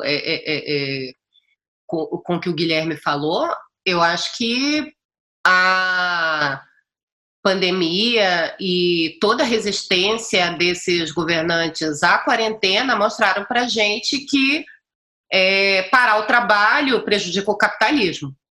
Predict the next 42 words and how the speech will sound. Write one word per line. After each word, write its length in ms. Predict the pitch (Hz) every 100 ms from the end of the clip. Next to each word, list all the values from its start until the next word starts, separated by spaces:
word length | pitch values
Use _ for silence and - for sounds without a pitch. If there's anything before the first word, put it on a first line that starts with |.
| _ _ _ _ _ _ 147
né? 280 | 151 156 - -
Muita 360 | 180 190 226
gente, 300 | 196 202 -
teve 160 | 190 170
muitos 280 | 214 330 294
memes 360 | 240 233 220
que 80 | -
falaram 340 | 214 196 196
isso: 220 | 208 196 202
"Nossa, 460 | 214 247 254 -
agora 260 | 208 214 233
empresaria-, 540 | 262 254 233 233 220
não 120 | 220
é 80 | 262
o 40 | 302
empresariado 680 | 226 208 208 196 208 214
que 100 | -
gera 300 | 185 180 175
o 40 | 170
lucro, 480 | 180 254 339 214 196
vai 220 | 208 262
aí 120 | 320
e 60 | 285
produz 380 | 311 277 262 262
o 60 |
lucro 280 | 254 262 254
sozinho", 640 | 262 285 311 208 160 143 - _ _ _ _ -
né? 260 | 160 165
De 180 | 147 170
como, 540 | - 196 208 254 285 - - - -
é, 520 | 175 180 185 185 185
as 160 | 180 190
elites 420 | 208 208 - 262
têm 380 | - 233 302 302
reagido 420 | 262 240 247 247
de 100 | 233
forma 380 | 240 240 262 247
raivosa, 800 | 240 254 370 196 214 226 247 285
que 80 | 285
eles 160 | 220
não 160 | 208 294
querem 560 | - 202 214 240 285